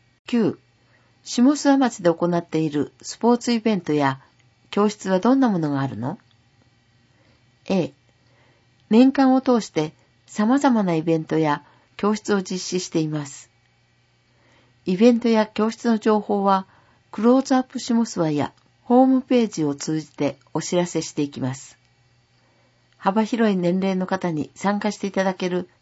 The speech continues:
イベントや教室が多くありますので、家族やお友達とお誘いの上、ご参加ください。四月から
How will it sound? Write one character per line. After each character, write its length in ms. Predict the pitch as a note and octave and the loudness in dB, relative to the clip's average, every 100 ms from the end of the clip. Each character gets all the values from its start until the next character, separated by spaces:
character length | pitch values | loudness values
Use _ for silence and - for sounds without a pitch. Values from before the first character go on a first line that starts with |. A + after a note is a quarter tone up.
| _ | _
イ 80 | E3+ | -2
ベ 160 | F#3 F#3+ | 0 -2
ン 80 | F#3 | 0
ト 100 | F3+ | 0
や 280 | E3 - - - | 0 -2 -8 -6
教 180 | G3+ G#3+ | -4 -4
室 220 | - G#3 | -6 -2
が 180 | F#3+ - | 0 4
多 140 | C4 | 2
く 140 | - | 2
あ 60 | D#3 | -4
り 100 | D3+ | -2
ま 100 | D3+ | -4
す 120 | D3+ | -4
の 120 | D3 C#3 | -6 -4
で、 220 | C3 - _ _ _ _ _ _ | -6 -8 _ _ _ _ _ _
家 140 | - C4 | -6 -2
族 260 | A#3+ - | -4 -4
や 240 | D3+ C3+ - | -4 -4 -6
お 100 | - | -8
友 240 | E3+ G3+ G3+ | -4 -4 -2
達 260 | F#3+ - | -4 -4
と 120 | F3+ | -4
お 40 | F3 | -4
誘 360 | F#3+ F#3 G3 | -6 -6 -4
い 20 | F#3 | -4
の 160 | F3 | -2
上、 240 | E3+ E3 E3 _ _ _ | -2 -4 -6 _ _ _
ご 120 | - | -12
参 240 | C#3+ F#3+ F3 | -6 -6 -6
加 100 | C#3+ | -12
く 140 | - | -12
だ 100 | C#3 | -12
さ 160 | C3+ A2+ | -10 -12
い。 80 | - _ _ _ _ _ _ _ _ _ _ _ _ _ _ _ _ _ _ _ _ _ _ _ _ _ _ _ _ _ | -12 _ _ _ _ _ _ _ _ _ _ _ _ _ _ _ _ _ _ _ _ _ _ _ _ _ _ _ _ _
四 220 | - G#3+ | -8 0
月 220 | A#3 C#4 | 0 -2
か 140 | - D#3 | -4 -2
ら 160 | - | -2